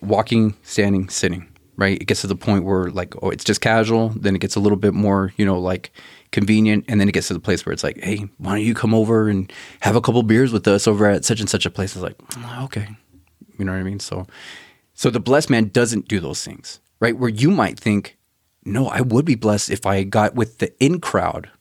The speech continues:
right? With the people that work and the people that hang out with the boss." And, you know what I mean? If I, if I associated myself and did those things, right? Like you talked about smoking, right?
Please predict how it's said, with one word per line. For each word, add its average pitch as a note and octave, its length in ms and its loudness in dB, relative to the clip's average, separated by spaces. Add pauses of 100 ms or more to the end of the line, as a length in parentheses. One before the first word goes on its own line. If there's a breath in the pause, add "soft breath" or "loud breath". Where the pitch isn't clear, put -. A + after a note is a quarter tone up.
(100)
right? G2+ 140 0
With - 100 -6
the - 60 -8
people B2 260 -2
that A2 140 2
work A#2+ 300 0
and G2+ 80 0
the F#2+ 60 -4
people A2 220 -2
that G#2+ 100 4
hang G#2+ 180 4
out G#2+ 120 2
with B2 100 -2
the G#2+ 60 -2
boss." G#2+ 440 0
And, F#2 220 -4 (400 loud breath)
you A2 80 2
know G#2+ 60 6
what A2 60 4
I - 40 2
mean? G#2 100 0
If G2+ 120 -2
I, F#2+ 100 4 (140)
if A2 120 -2
I G2 60 2
associated A2 600 2
myself G#2 440 -2
and G#2 160 -4
did A#2 200 0
those G#2 340 2
things, F#2+ 460 -2
right? G#2 160 -2
Like G2+ 120 -2
you A2+ 100 -2
talked F#2+ 220 -2
about F2 300 -4
smoking, A#2 380 -2
right? G#2 280 -4